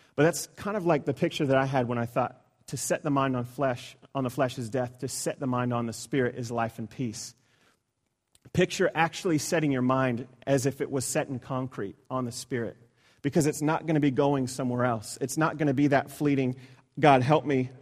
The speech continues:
and then we jump back and then we don't have the Avengers with us anymore, right? "God help me,"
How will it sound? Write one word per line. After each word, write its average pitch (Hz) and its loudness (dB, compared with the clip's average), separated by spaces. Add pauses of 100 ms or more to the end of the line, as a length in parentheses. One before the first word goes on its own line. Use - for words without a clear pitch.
(120)
and 139 0
then 131 4
we 135 4
jump 139 2
back 143 4
and 135 0
then 135 2
we 135 4
don't 131 4
have 135 4
the 131 4
Avengers 131 2
with 139 2
us 135 -2
anymore, 113 -2
right? 120 0 (680)
"God 147 8
help 165 6
me," 135 2